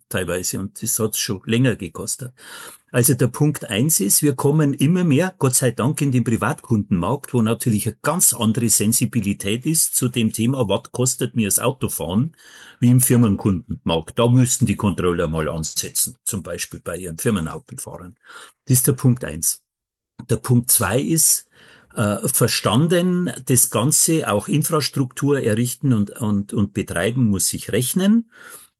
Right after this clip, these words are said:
Äh, wir, jetzt halt drum haben wir über Geschäftsmodelle diskutiert. Geschäftsmodelle heißen, da tun sich mehr zusammen und alle miteinander haben Spaß.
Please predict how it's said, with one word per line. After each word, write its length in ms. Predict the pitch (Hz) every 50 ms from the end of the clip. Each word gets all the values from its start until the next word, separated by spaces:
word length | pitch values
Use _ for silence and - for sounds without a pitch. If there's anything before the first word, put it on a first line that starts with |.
| _
Äh, 240 | - 127 113 113 117
wir, 300 | 110 110 107 117 139 139
jetzt 300 | 127 95 113 127 - -
halt 180 | 139 131 127 147
drum 160 | 127 127 123
haben 140 | 123 135 139
wir 60 | 135
über 140 | 127 117 123
Geschäftsmodelle 800 | 117 - - 123 - - - - 113 101 - 92 82 76 80 -
diskutiert. 760 | - - - - - - 127 - - - - - _ - - _ _ - - - - _
Geschäftsmodelle 840 | _ - 143 147 160 - - - 190 175 165 - 156 151 147 143 120 87
heißen, 720 | 101 107 143 143 - - - 170 165 165 170 165 165 156
da 260 | 131 127 117 123 120
tun 300 | 107 - - 147 139 156
sich 240 | 147 - 139 123 -
mehr 220 | 107 101 117 147
zusammen 640 | 143 - - 127 - - 110 107 131 139 139 139 131
und 180 | - 110 101 107
alle 220 | 101 98 104 107
miteinander 600 | 95 101 101 - 107 95 87 85 92 95 98 92 87
haben 180 | 90 87 90
Spaß. 580 | - - - - - - - - - - -